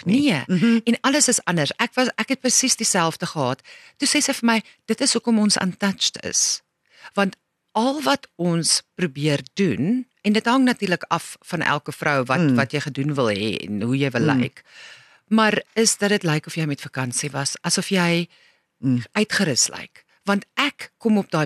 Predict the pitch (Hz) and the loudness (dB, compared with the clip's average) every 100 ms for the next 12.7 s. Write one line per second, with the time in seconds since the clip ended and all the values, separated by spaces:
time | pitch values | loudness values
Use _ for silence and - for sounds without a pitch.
0 | - 170 147 - - - _ _ _ _ | -2 -4 -4 -8 -16 -16 _ _ _ _
1 | - 160 170 160 - 165 180 185 208 226 | -6 -2 0 0 0 -2 0 2 2 0
2 | 214 214 202 - 185 165 147 185 - 165 | 0 2 0 0 0 0 0 -2 -2 -4
3 | 151 139 - 139 - 147 117 131 - - | -2 -4 -6 -10 -4 -4 -4 -8 -14 -20
4 | - - 185 160 175 269 208 165 - - | -20 -2 0 2 2 2 0 -2 -8 -20
5 | _ _ 185 - 269 269 233 202 - 170 | _ _ -8 0 2 4 2 0 -2 -2
6 | 160 - 202 202 185 180 143 147 156 - | -2 0 0 2 0 -2 -2 -2 -6 -6
7 | 147 - 156 - - - 233 160 - - | -6 -2 0 2 0 2 2 4 2 4
8 | 233 175 151 - - - - 220 180 165 | 4 2 2 -2 -2 -2 2 4 2 0
9 | - 196 180 160 - - _ 156 175 214 | -2 0 2 0 -4 -20 _ 0 2 2
10 | - 165 151 147 - 156 143 - 180 - | 0 0 2 2 0 0 0 2 0 -2
11 | - _ _ - - - 208 196 - 202 | -12 _ _ -20 -18 -4 2 2 2 2
12 | 214 196 160 170 202 - | 4 2 2 2 2 2